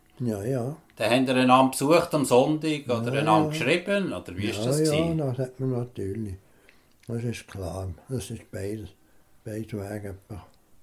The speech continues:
Speaker 1: ist das gemacht worden. Ja, ja. Ja, da ist man sicher, hat man jede Woche, ist man sicher, äh, hat man zu Köln gegangen, hat man einem gesagt.
Speaker 2: Ja.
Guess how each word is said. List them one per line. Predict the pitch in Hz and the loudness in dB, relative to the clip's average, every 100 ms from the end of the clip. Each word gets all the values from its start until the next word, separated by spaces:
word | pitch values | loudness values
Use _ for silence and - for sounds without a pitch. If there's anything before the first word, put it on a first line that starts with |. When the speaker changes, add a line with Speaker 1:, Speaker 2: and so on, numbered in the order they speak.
| - _ _ _ - | -20 _ _ _ -18
Speaker 1:
ist | 110 - | -14 -10
das | 113 - | -10 -10
gemacht | - 98 92 - - | -12 -10 -12 -14 -14
worden. | 87 82 87 85 - _ - - - - - - - - | -12 -12 -16 -20 -20 _ -20 -20 -20 -20 -20 -20 -20 -14
Ja, | 95 95 | -10 -8
ja. | 113 95 92 - _ _ _ _ - - - | -6 -8 -12 -18 _ _ _ _ -20 -18 -10
Ja, | 101 131 | -6 -6
da | 95 | -6
ist | 95 | -6
man | 110 | -8
sicher, | 92 92 95 - 101 | -8 -10 -10 -8 -6
hat | 101 - | -8 -8
man | 107 | -6
jede | 101 101 101 98 | -4 -4 -4 -4
Woche, | 98 95 - 107 | -4 -6 -10 -8
ist | 95 92 | -8 -8
man | 98 | -10
sicher, | 92 98 92 - 107 - - - - - - - | -10 -12 -14 -14 -14 -16 -20 -20 -20 -20 -18 -10
äh, | |
hat | 107 95 107 - 95 | -8 -6 -8 -10 -14
man | 98 - _ _ _ _ _ _ | -14 -16 _ _ _ _ _ _
zu | - | -4
Köln | 117 107 127 | 0 2 0
gegangen, | - 123 117 101 98 | 0 -2 -2 -4 -6
hat | 113 - 113 | -8 -8 -6
man | 120 | -4
einem | 117 117 90 | -4 -4 -6
gesagt. | - 120 - - - - - - - - - | -8 -8 -10 -14 -14 -14 -14 -6 -2 0 0
Speaker 2:
Ja. | 107 - | -2 -4